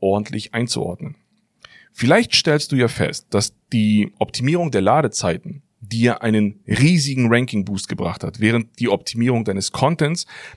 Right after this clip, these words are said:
sich noch nicht so gut ausgewirkt hat oder kaum Veränderungen gebracht hat. Diese Erkenntnisse helfen dir dann natürlich,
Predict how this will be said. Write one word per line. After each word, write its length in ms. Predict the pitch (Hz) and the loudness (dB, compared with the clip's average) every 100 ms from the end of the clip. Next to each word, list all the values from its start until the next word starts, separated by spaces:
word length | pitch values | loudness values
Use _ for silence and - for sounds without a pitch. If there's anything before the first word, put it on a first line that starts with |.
| - | -4
sich 240 | 120 - | -2 0
noch 160 | 110 113 | 0 2
nicht 240 | 127 123 | 0 0
so 120 | 104 | -2
gut 200 | 101 104 | -2 -4
ausgewirkt 500 | 95 90 - 90 87 | -2 -2 -2 -4 -2
hat 180 | 90 80 | -2 -4
oder 220 | 98 90 - - | 0 -2 -2 -8
kaum 300 | - 101 107 | -2 0 0
Veränderungen 460 | 95 104 101 87 | -2 0 2 2
gebracht 400 | 87 82 85 - | -2 -6 -10 -10
hat. 180 | 87 - - _ _ _ _ _ _ - - - - | -12 -14 -20 _ _ _ _ _ _ -20 -18 -18 -20
Diese 360 | - 131 190 - | -6 0 2 2
Erkenntnisse 640 | 131 - 143 143 101 - | 0 2 2 2 -4 -4
helfen 380 | 85 117 147 - | 0 2 2 0
dir 100 | 104 | 0
dann 120 | 95 | 0
natürlich, 500 | 90 90 104 113 160 | 0 -2 0 0 0